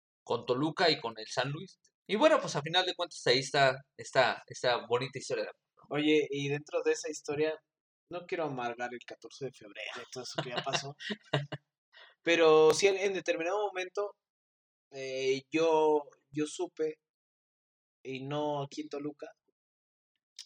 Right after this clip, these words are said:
Speaker 2: pues, que Liliana tenía un gran talento, ¿no? Era, era muy buena
Speaker 1: Tiene un gran
Speaker 2: jugadora.
Speaker 1: talento.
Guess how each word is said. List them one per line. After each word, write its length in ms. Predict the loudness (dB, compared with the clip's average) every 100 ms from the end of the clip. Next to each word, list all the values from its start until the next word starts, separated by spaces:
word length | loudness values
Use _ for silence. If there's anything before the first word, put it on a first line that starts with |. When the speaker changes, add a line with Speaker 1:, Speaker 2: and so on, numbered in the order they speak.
| _ -12
Speaker 2:
pues, 140 | -10
que 720 | -4 -2 2 2 2 -2 -16 -20 -20 _ _ _ _
Liliana 880 | -4 0 4 4 4 4 4 4 4 -2
tenía 240 | -6 -2 0
un 60 |
gran 160 | -2 -2
talento, 280 | -4 -6 -8
¿no? 120 | -18 -20 _ _ _ -10
Era, 240 | -6 -2
era 140 | -2 -2
muy 200 | -2 0
buena 200 | 4 4
Speaker 1:
Tiene 80 | 4
un 60 | 4
gran 180 | 6 6
Speaker 2:
jugadora. 100 | 4
Speaker 1:
talento. 220 | 0 -6